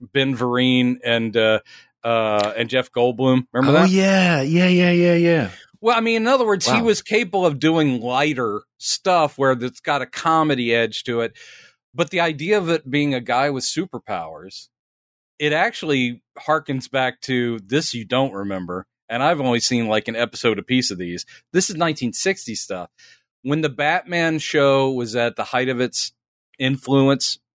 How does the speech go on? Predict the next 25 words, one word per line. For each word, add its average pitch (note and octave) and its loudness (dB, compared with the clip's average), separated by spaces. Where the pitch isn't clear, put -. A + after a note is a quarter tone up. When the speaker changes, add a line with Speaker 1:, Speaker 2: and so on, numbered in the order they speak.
Speaker 1:
'cause D#3+ -2
it F3+ 0
was C3+ -2
only, D3+ 2
like, G#2+ -2
three A#2 -2
years A2 -2
worth G#2 -6
of F2+ -14
Batman, F#2+ -6
Speaker 2:
Mm-hmm. C#3 2
Speaker 1:
uh, A#2 -6
you C#3 -4
had C#3 -4
the, A#2+ -2
the A#2+ -6
knockoffs. B2+ -2
You A2+ -6
had B2 0
Captain D#3+ -2
Nice. - -2
And C#3 -2
you C3 -6
had, C3 0
um, A#2+ 2